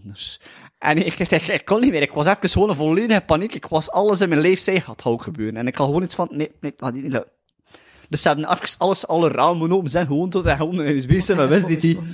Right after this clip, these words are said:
een full-blown panic attack had op dat moment. En die leerkracht dacht dat, heeft ze achteraf nog een keer geëxcuseerd daarover. En hij zegt van, "Ja, sorry, ik had dat, ik had niet verwacht dat het zo diep ging." Dus ik dacht, "Hoezo niet verwacht? Wat denk je dat er ging gebeuren als er iemand letterlijk dat begint doen? Serieus?"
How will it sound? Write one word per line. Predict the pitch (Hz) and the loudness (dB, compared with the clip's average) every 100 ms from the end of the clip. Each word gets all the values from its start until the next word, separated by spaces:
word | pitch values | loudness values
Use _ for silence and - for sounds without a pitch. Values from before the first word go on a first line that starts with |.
| - | -8
een | - 190 | -4 0
full-blown | 196 240 254 170 208 185 - | 0 4 4 4 2 2 0
panic | - 196 151 | 0 2 2
attack | - 135 | 2 2
had | 123 113 | 2 0
op | 110 | 2
dat | 120 | 2
moment. | 117 117 120 | 2 0 -2
En | - 160 | 0 2
die | 175 170 | 4 2
leerkracht | 185 180 | 2 0
dacht | 175 175 | 0 0
dat, | 165 - | 0 -2
heeft | 247 165 160 | -4 -2 2
ze | 165 | 2
achteraf | 139 160 175 | 2 0 0
nog | 180 | 0
een | |
keer | 175 | 0
geëxcuseerd | 165 - 143 120 156 165 | -2 -2 -4 2 2 2
daarover. | 170 170 170 | 2 2 2
En | 165 | -2
hij | 127 | -4
zegt | 135 | -6
van, | 123 | -6
"Ja, | 123 | -6
sorry, | - 123 139 | -6 -6 -6
ik | - | -8
had | 120 | -8
dat, | 113 110 - - - - | -6 -8 -14 -20 -20 -14
ik | - | -6
had | 120 | -2
niet | 131 175 | 2 2
verwacht | 156 156 | 2 2
dat | 147 117 | 0 -2
het | |
zo | 143 160 151 | 0 0 0
diep | 170 - | -2 0
ging." | 175 | 0
Dus | 160 | 0
ik | - | 0
dacht, | 156 | 0
"Hoezo | 208 190 247 | 0 -2 -2
niet | 196 180 | -2 -4
verwacht? | 185 - - - | -6 -2 -2 0
Wat | 220 226 | 0 2
denk | 240 | 2
je | |
dat | 240 - | 0 0
er | |
ging | 233 214 | 0 0
gebeuren | 147 226 233 | 0 2 2
als | 202 | 0
er | 190 185 | 2 2
iemand | 180 165 | 2 2
letterlijk | 202 - 202 180 | 0 0 -2 2
dat | 180 156 | 2 2
begint | 156 156 170 | 0 0 2
doen? | 196 165 120 | 2 2 -4
Serieus?" | 175 180 190 190 170 - | -2 0 2 0 -2 -6